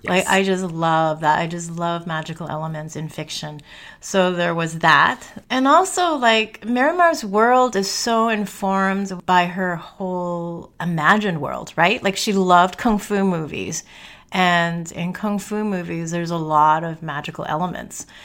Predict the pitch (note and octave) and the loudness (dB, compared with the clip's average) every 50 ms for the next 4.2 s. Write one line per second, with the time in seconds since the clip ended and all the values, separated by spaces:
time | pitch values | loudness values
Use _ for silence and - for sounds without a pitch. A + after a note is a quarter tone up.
0 | - - - - - - - _ - - - A3+ G#3+ G3+ G3 F#3+ F#3+ - G3+ G3 | -20 -20 -20 -20 -20 -20 -14 _ -8 -2 2 4 6 6 8 6 4 4 2 2
1 | G3 G#3+ G#3+ A#3 B3+ B3+ C4 - D4 D4 C4+ C4 B3+ A#3 G#3 D#3+ E3 - - - | 4 4 4 4 4 0 -2 -4 -2 -2 -2 -2 -2 -2 -4 -4 -6 -6 -4 -4
2 | A3+ G#3+ G#3+ G#3 G3+ F#3+ F3+ F3 E3+ F3+ F#3 F#3 F3+ F3+ F3 E3+ - F3 D#3+ - | -2 0 2 2 2 2 2 0 -2 -2 0 0 0 0 -2 -4 -8 -10 -12 -10
3 | - D#3+ D#3 E3 E3 E3+ F3 F3 F3 E3+ E3+ F3 D#3+ E3 - - - D3+ - - | -12 -8 -6 -4 -4 -2 -2 -2 -2 -4 -4 -6 -8 -8 -10 -8 -8 -8 -8 -8
4 | - - - | -10 -12 -14